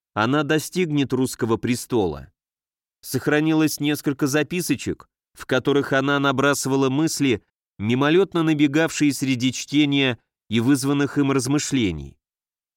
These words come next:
"Я желаю только добра стране, куда Бог меня привел",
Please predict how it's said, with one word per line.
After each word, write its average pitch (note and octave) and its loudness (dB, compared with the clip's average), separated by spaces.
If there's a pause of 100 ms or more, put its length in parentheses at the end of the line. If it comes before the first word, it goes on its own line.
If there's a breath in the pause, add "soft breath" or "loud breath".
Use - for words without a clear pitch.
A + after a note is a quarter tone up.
(280)
"Я B2+ 2
желаю D#3+ 2
только E3+ 2
добра D3 2
стране, C#3 0
куда B2+ 0
Бог B2+ 0
меня A2 -2
привел", F2+ -4